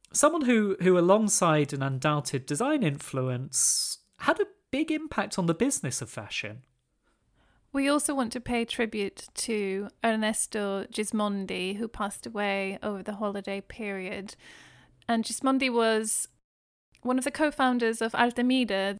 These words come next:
Speaker 2: which is an Italian lighting company that has really put out some incredible and iconic pieces since it was founded in nineteen sixty.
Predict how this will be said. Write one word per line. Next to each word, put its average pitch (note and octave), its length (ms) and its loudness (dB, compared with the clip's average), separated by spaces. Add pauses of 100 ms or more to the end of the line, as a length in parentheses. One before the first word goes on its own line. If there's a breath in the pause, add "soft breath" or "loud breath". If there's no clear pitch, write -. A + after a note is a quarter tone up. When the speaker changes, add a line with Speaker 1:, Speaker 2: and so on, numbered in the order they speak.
Speaker 2:
which G3+ 220 -10
is F#3 300 -8
an G3+ 140 -6
Italian G3+ 500 0
lighting G3+ 320 -2
company G3 540 -8
that - 180 -4
has A3 160 -6
really A3+ 400 0 (640 loud breath)
put C#4+ 220 2
out A#3+ 300 6 (120)
some A3 440 0 (180)
incredible A3 880 2
and G#3 320 -2
iconic - 720 -2
pieces G#3 600 -4
since - 380 -4
it G3+ 100 -10
was G#3 100 -10
founded F#3+ 600 -2
in G3+ 180 -2
nineteen F#3 400 -4
sixty. - 800 -4